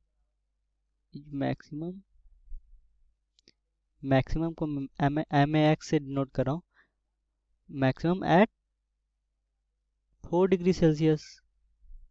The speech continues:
तो यहाँ, और जैसा कि जानते हैं कि हम डेंसिटी क्या होता है, density equal to होता है,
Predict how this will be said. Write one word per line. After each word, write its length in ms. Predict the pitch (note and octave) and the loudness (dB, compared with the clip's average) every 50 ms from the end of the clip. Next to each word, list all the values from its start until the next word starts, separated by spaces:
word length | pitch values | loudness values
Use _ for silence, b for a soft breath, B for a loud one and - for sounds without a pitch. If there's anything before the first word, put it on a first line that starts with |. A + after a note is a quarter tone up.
| _ - B B B B - - - | _ -20 B B B B -14 -6 -2
तो 60 | D#3 | 2
यहाँ, 140 | D3 D3 E3 | 2 2 2
और 160 | E3 D#3 D3 | 2 0 2
जैसा 260 | D3 D#3 C#3+ - F3+ | 2 2 2 2 0
कि 100 | F3+ F#3 | 0 2
जानते 300 | E3 E3 D#3 D#3+ - F#3+ | 2 0 0 0 -2 -2
हैं 40 | F#3+ - | -2 -2
कि 80 | F#3+ | -2
हम 140 | F#3 F#3 F3 | -4 -4 0
डेंसिटी 420 | D3 D3 D3 D3 C#3 D#3 - - G3 | 0 0 0 2 -2 -4 -4 -4 -4
क्या 160 | - - F#3 | -2 -2 -4
होता 160 | D#3+ - D3+ | -4 -4 -6
है, 60 | C3 | -2
density 580 | B2+ C#3 C3+ C3+ C#3 - - D3 C#3 - F3 F#3 | 0 0 0 -2 -4 -6 -8 -8 -6 -4 -6 -6
equal 480 | F#3 _ _ _ _ - - C#3+ C3+ C3 | -6 _ _ _ _ -4 -2 -2 -2 -2
to 120 | - - | -4 -4
होता 300 | F3 D#3+ C#3+ - - A#2+ | -4 -4 -2 0 0 0
है, 240 | A2+ A#2+ C3+ D3+ | 0 0 -2 -4